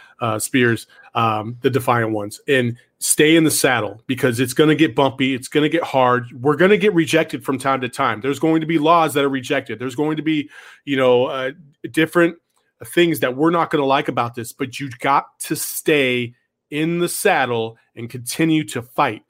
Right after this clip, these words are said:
because that's what we need to do. And too, too far in the past, maybe we've run up into a little bit of resistance, and then we forgot what the message was, and the pain started to subside, and then we moved on. You can't do that this time around. And tha-, that's why I agree with you, Justin.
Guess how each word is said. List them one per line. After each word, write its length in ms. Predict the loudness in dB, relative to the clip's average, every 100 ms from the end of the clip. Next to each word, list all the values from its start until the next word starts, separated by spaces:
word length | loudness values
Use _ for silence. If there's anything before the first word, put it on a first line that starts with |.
| _ _
because 240 | _ -12 -4
that's 320 | -2 -2 0
what 180 | 0 0
we 120 | -2
need 200 | -2 -2
to 80 | -2
do. 280 | -2 -4 -6 _ _ -10
And 240 | -10 -8
too, 340 | -2 0 -2 -6
too 180 | -6 -2
far 400 | 4 6 6 4
in 140 | -2
the 60 | -6
past, 440 | -2 -2 -2 -6 _ _ -8
maybe 200 | -4 -2
we've 220 | -2 -2
run 200 | 0 2
up 160 | 2 -2
into 300 | -14 -4 -2
a 40 |
little 160 | 0 -2
bit 100 | -2
of 80 | -4
resistance, 640 | -2 -2 -2 0 -2 -6 _ _ _
and 100 | -4
then 60 | 0
we 100 | 0
forgot 320 | -2 0 0
what 120 | 0
the 60 | -2
message 360 | -4 -4 -8
was, 400 | -2 -2 -2 -10 -12
and 580 | -6 -4 -4 -4 -6 -10 -10
the 100 | -10
pain 340 | -2 0 0
started 280 | 2 2 2
to 60 | -2
subside, 640 | -4 -4 0 2 2 0
and 160 | -4 -6
then 140 | -6
we 80 | -6
moved 240 | -6 -4 -2
on. 300 | -2 -2 -12 _ _ _
You 100 | -14
can't 280 | 0 2 6
do 140 | 6
that 240 | 6 4 0
this 140 | -4
time 220 | -2 0
around. 380 | 0 -2 -4 -8
And 180 | -10 -8
tha-, 200 | -10 -6
that's 260 | -6 -2
why 140 | 0 0
I 20 |
agree 200 | 0 -4
with 160 | -4 -8
you, 60 |
Justin. 460 | -4 -4 -2 -6